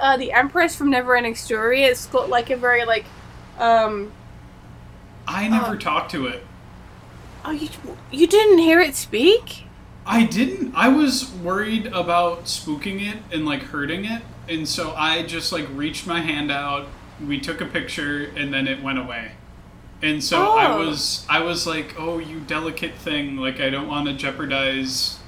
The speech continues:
Speaker 2: you being here. I don't want Kim to shoot you." <laughs> So
Speaker 1: It has, like, a very auto-tuned female voice that's a bit dreamlike. It's like, "Hello."
Speaker 2: Oh, I
Speaker 1: But not
Speaker 2: love
Speaker 1: like
Speaker 2: that.
Speaker 1: that. <laughs> I can't, but l-, but nice, like,
Speaker 2: Yeah,
Speaker 1: appealing.
Speaker 2: I like that. That was good.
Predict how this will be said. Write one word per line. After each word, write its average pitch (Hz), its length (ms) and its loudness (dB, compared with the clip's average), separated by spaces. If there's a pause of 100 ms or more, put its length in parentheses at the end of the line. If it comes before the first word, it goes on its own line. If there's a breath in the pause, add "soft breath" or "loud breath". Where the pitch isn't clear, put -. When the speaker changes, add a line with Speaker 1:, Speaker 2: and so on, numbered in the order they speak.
(160)
Speaker 2:
you 143 140 -6
being 135 360 0
here. 127 300 -6
I 127 60 -2
don't 135 100 -2
want 139 240 -4
Kim 139 260 -4
to 135 80 -2
shoot 135 340 -6
you." 143 500 -6
<laughs> - 40 -20 (240 loud breath)
So - 680 -4 (340 loud breath)
Speaker 1:
It 294 100 -2
has, 359 300 2
like, 440 160 2
a 381 80 8
very 330 400 6
auto-tuned 311 880 0
female 302 560 2
voice 262 380 -2
that's - 200 -6
a 247 60 0
bit 233 220 4
dreamlike. 240 580 0
It's 233 140 -8
like, 254 100 -14
"Hello." 359 1600 4
Speaker 2:
Oh, - 20 -18 (680)
I 147 160 -8
Speaker 1:
But 269 100 4
not 254 120 8
Speaker 2:
love 208 100 6
Speaker 1:
like - 80 -6
Speaker 2:
that. 196 320 2
Speaker 1:
that. - 0 - (100)
<laughs> - 120 -18
I 269 40 2
can't, - 920 4
but 294 160 10
l-, 285 260 4
but 269 180 8
nice, 233 500 6 (160)
like, 233 180 4
Speaker 2:
Yeah, 233 80 0
Speaker 1:
appealing. 254 420 2
Speaker 2:
I - 80 2
like 285 220 -2
that. 180 320 -2
That 240 140 -8
was - 160 -14
good. 180 340 -6